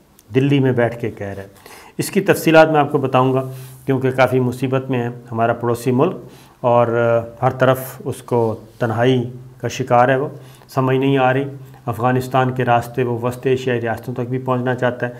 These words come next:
लेकिन उसके लिए ज़रूरी है उसको पाकिस्तान को राज़ी करे, चीन के साथ ताल्लुकात दुरुस्त करे और अफ़गानिस्तान को तस्लीम करे, और उसके बाद वो वस्त एशियाई रियासतों तक जा, जा सकता है और अफ़गान ट्रांजिट रूट से सही तौर पे फ़ायदा उठा सकता है।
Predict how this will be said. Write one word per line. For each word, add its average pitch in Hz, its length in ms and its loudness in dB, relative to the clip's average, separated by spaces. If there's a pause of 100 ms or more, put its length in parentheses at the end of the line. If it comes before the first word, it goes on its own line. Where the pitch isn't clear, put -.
(240)
लेकिन 123 200 -2
उसके 120 220 -4
लिए 117 160 0
ज़रूरी 120 340 0
है 127 80 2
उसको 123 260 -6
पाकिस्तान 117 540 -4
को 123 80 -2
राज़ी 113 280 -2
करे, 110 280 -10 (560)
चीन 131 160 0
के 120 120 -2
साथ 123 160 0
ताल्लुकात 117 480 -2
दुरुस्त 107 420 -8
करे 117 240 -8 (460)
और 104 320 -6 (560)
अफ़गानिस्तान 127 800 0 (240)
को 127 100 -8
तस्लीम 139 560 0
करे, 131 320 -4 (340)
और 113 140 -4
उसके 123 260 -4
बाद 123 400 -2 (260)
वो 117 100 -2
वस्त 120 300 -4
एशियाई 117 300 -2
रियासतों 113 360 -4
तक 107 180 -8
जा, 117 180 0 (260)
जा 123 160 2
सकता 123 320 -4
है 120 160 -4 (300)
और 117 40 -4
अफ़गान 117 360 0
ट्रांजिट 117 460 -2
रूट 123 140 0
से 123 180 -6
सही 139 260 -2
तौर 120 200 -6
पे 127 160 -8
फ़ायदा 117 440 -2
उठा 110 220 -6
सकता 104 340 -10
है। 104 100 -10